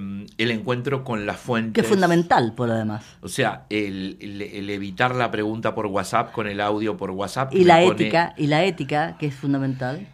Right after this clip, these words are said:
Speaker 1: Y eso mediado por una ética tradicional.
Speaker 2: Mm.
Speaker 1: O sea, el código deontológico debe,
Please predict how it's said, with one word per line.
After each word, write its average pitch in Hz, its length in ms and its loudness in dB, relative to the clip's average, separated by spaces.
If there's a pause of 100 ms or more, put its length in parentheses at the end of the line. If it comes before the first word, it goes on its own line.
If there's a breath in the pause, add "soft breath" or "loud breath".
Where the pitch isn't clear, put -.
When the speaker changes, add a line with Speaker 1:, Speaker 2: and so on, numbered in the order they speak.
(160)
Speaker 1:
Y 135 120 -4
eso 175 240 -2
mediado 151 480 0
por 135 80 -8
una 127 240 -2
ética 143 320 -4
tradicional. 104 800 -4
Speaker 2:
Mm. 120 100 -2
Speaker 1:
O 117 60 0
sea, 113 160 0
el 110 120 -2
código 170 320 0
deontológico 127 1120 -4
debe, 143 540 -6